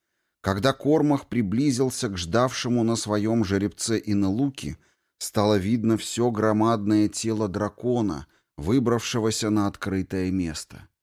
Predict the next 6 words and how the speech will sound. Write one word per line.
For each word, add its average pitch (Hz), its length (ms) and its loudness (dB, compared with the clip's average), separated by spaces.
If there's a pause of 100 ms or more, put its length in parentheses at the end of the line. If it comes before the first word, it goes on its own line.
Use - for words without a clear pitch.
(520)
Его 104 320 4
размеры 127 520 4
оказались 123 720 0
еще 113 500 2
более 117 480 2
поразительными, 98 1160 -4